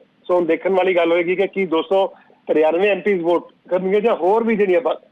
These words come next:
ਪਾਰਟੀਆਂ ਨੇ ਉਹ ਕਰਨਗੇ। ਲੇਕਿਨ ਇੰਡੀਆ ਗੱਠਜੋੜ ਨੇ ਇੱਕ ਜਿਹੜਾ ਨਾਮ ਦਾ ਪ੍ਰਸਤਾਵ ਕੀਤਾ ਕਿ ਸੁਰੇਸ਼ ਦਾ,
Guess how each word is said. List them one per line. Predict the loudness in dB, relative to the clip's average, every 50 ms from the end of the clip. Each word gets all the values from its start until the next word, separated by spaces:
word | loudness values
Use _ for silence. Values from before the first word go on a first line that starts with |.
| -18 -6 -2
ਪਾਰਟੀਆਂ | -2 0 0 0 -2 -2
ਨੇ | 0 -2
ਉਹ | -2
ਕਰਨਗੇ। | 0 -2 0 0 0 0
ਲੇਕਿਨ | 0 0 0 0 -2 -2 -4 -6 -12 -20 -20 -16 _ -4
ਇੰਡੀਆ | -2 0 0 0 0
ਗੱਠਜੋੜ | 0 -2 -2 -2 0 0 0 0 0
ਨੇ | 0 0 0 0 -2 -4 -8
ਇੱਕ | -10 -8 -4 -2
ਜਿਹੜਾ | -2 0 0 2
ਨਾਮ | 2 2 2 0 0
ਦਾ | -2 -2
ਪ੍ਰਸਤਾਵ | -4 -4 -8 -4 -2 0 0 0 -2
ਕੀਤਾ | -6 -8 -4 0 0 0 0 -2 -6 -14 -20 _ _ _ _
ਕਿ | -2 0 0
ਸੁਰੇਸ਼ | 0 0 0 0 0 0 0
ਦਾ, | 0 -2